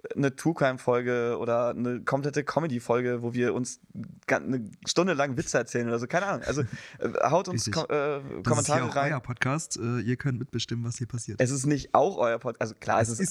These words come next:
Speaker 2: ist euer
Speaker 1: es ist
Speaker 2: Podcast.
Speaker 1: eigentlich auch ein bisschen unser Podcast. Es ist
Speaker 2: Genau.
Speaker 1: eigentlich euer Podcast.
Speaker 2: Richtig.
Speaker 1: Und
Speaker 2: Ja.
Speaker 1: haut immer alles rein, schickt uns Sprachnachrichten,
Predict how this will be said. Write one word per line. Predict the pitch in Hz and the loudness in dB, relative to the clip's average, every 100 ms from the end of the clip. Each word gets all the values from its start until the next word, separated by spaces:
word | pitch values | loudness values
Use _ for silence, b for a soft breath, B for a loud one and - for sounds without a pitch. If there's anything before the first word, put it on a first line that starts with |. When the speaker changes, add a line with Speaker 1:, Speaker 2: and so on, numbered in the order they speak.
| - | -4
Speaker 2:
ist | |
euer | 113 101 | -2 2
Speaker 1:
es | 101 135 | 4 4
ist | |
Speaker 2:
Podcast. | 139 | 4
Speaker 1:
eigentlich | 160 131 - | 2 -2 4
auch | 143 196 - - - | 4 4 -2 -10 -4
ein | 131 | 2
bisschen | 151 - 143 | 4 4 0
unser | 180 214 139 | 0 2 0
Podcast. | 117 127 135 127 | 0 -6 -4 -4
Es | 123 | -4
ist | |
Speaker 2:
Genau. | 107 | 2
Speaker 1:
eigentlich | 107 143 175 156 131 | 4 4 2 -2 2
euer | 131 135 | 2 2
Podcast. | - 107 - 123 107 | 0 -6 -2 -2 -2
Speaker 2:
Richtig. | 101 - B | -8 -10 B
Speaker 1:
Und | 131 127 113 _ - | 2 2 -2 _ 2
Speaker 2:
Ja. | |
Speaker 1:
haut | 135 151 - | 4 4 2
immer | 160 175 165 - | 2 4 4 2
alles | 151 139 | 0 2
rein, | 135 135 | 2 2
schickt | 131 156 | -4 0
uns | 147 | 0
Sprachnachrichten, | - 131 127 123 - 127 127 | 4 4 2 -2 -2 0 0